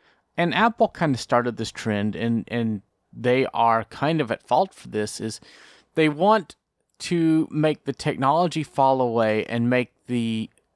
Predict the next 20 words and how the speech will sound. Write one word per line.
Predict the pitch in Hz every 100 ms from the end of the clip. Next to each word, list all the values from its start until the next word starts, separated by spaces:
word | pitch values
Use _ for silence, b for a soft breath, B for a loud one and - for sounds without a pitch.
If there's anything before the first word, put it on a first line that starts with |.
| _
make | 139 143 117
the | 135
appearance | 117 - 202 185
of | 165
technology | 175 - 123 123 113
fall | 117 113 113
away | 110 101 98 101 B B B B
and | 135 135 135
make | 147 151 _
the | -
devices | 127 127 - 127 135 - 127 104 - 135 117
be | 139 131 -
part | - - 143 -
of | 110
your | 110
life. | 104 135 208 - - - _
And | - 160 151
while | 170 170
that's | 151 135 -
great | - - 131 196 226 147 - -